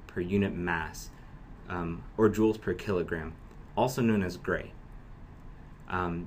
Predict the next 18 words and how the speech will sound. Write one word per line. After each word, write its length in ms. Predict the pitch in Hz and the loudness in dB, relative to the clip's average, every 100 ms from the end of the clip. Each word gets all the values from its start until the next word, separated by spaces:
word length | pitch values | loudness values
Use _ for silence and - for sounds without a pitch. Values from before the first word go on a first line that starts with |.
| - | 0
dose 380 | - 147 175 - | 6 6 6 0
is 480 | - - 98 90 - - | 2 6 6 4 -4 -8
caused 300 | - 107 101 | 0 2 2
by 240 | 92 87 82 | 0 0 0
ionizing 600 | 104 120 120 110 104 101 | 2 2 2 0 0 0
radiation, 720 | 92 87 87 87 82 - 82 85 - - - - | 0 -2 -2 -2 -2 -4 -8 -10 -14 -16 -14 -6
which 160 | 104 | -6
is 100 | - | -6
characterized 800 | - - 151 175 101 87 80 - | -6 0 0 2 0 0 -2 -4
by 100 | 87 | -6
having 380 | 85 107 98 87 | -2 0 0 -2
enough 260 | 90 135 - | -2 -4 -4
energy 460 | 190 85 - 95 135 - - | -4 -2 -4 -6 -6 -12 -6
to 80 | |
excite 480 | 87 - - 117 127 - | -6 -4 -2 -2 -2 -8
and 140 | - 87 | -8 -4
ionize 460 | 92 92 87 - - | -2 -2 -4 -6 -6
atoms. 460 | 87 85 - - | -6 -6 -10 -12